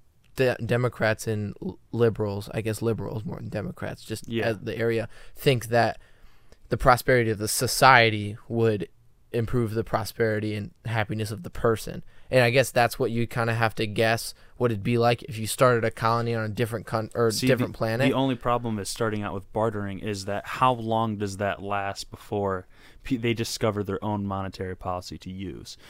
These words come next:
Speaker 2: So if they have
Speaker 1: I guess it'd be,
Speaker 2: generations
Speaker 1: it'd be
Speaker 2: down the
Speaker 1: more
Speaker 2: line
Speaker 1: until it was necessary, less than, uh,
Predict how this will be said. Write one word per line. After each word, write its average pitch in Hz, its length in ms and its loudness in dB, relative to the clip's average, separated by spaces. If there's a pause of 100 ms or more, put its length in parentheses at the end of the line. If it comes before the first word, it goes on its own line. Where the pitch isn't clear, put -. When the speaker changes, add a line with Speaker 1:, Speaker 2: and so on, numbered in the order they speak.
(120)
Speaker 2:
So - 180 2
if 110 80 2
they 127 120 2
have 131 140 2
Speaker 1:
I 117 280 2
guess 175 160 8
it'd 175 160 8
be, 151 140 8
Speaker 2:
generations 147 60 4
Speaker 1:
it'd 151 120 8
be - 80 6
Speaker 2:
down 160 80 8
the 139 60 4
Speaker 1:
more 147 180 8
Speaker 2:
line 135 80 6
Speaker 1:
until 135 240 6
it 120 60 4
was 110 180 0
necessary, 113 800 -2 (560)
less 127 300 6
than, 117 240 0
uh, 101 340 0